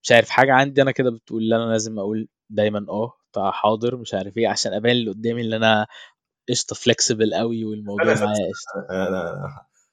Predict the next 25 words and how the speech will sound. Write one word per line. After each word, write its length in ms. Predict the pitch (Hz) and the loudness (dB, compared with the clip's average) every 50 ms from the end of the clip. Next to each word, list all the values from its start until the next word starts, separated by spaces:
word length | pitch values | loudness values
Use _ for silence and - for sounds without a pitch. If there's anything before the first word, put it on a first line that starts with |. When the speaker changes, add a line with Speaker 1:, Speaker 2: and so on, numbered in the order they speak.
| _ _ _ - - | _ _ _ -10 -6
Speaker 2:
هدخ-، 220 | 117 113 - - - - - | -6 -6 -6 -8 -10 -10 -10
ه-، 240 | 120 - - - 110 | -10 -10 -10 -4 -2
هاعمل 220 | 110 110 117 131 139 | 0 2 2 4 2
لك 80 | 147 | 2
analysis 500 | 143 135 123 123 131 127 123 117 107 95 | 2 2 2 4 4 4 2 0 -2 -2
دلوقتي. 260 | 98 104 95 95 - | -2 -2 -2 -2 -2
<laughs> 220 | - 98 95 - - | -4 -2 -2 -2 -2
Speaker 1:
أوكي، 240 | - - 107 101 104 - - | -2 0 2 0 0 0 -2
تمام. 220 | 98 98 95 90 - - | -4 -4 -6 -6 -10 -8
<laughs> 160 | - 131 131 - - - 147 - - 131 - _ _ - - - - - - 117 | -4 -2 -2 0 2 0 0 0 -2 -10 -12 _ _ -20 -20 -20 -20 -4 -2 -2
Speaker 2:
بس 140 | 120 - - - - - 139 | 0 0 -4 -6 -4 -2 0
ارجع 160 | 139 151 131 | 2 4 4
بقى، 200 | 139 156 147 - - | 4 4 2 0 -2
اديني 200 | 123 123 147 175 | -2 0 2 2
بس 200 | 196 190 - - | 2 2 2 4
موقف 300 | 139 131 131 131 135 143 | 2 2 2 2 -2 -2
كمان 180 | 110 110 113 | -2 -2 0
كده 100 | 110 120 110 | 0 0 0
اللي 80 | 110 | 2
أنت 100 | - 113 | 0 0
بتقول 140 | 104 98 95 | -2 -4 -6
فيه 100 | - - | -8 -10
حاضر، 240 | - - 76 - - - - 92 90 | -8 -8 -8 -8 -8 -10 -12 -6 -2
غير 240 | 101 110 120 139 135 | 0 2 2 4 2
لما 260 | 123 110 107 107 110 | 2 0 -2 -4 -6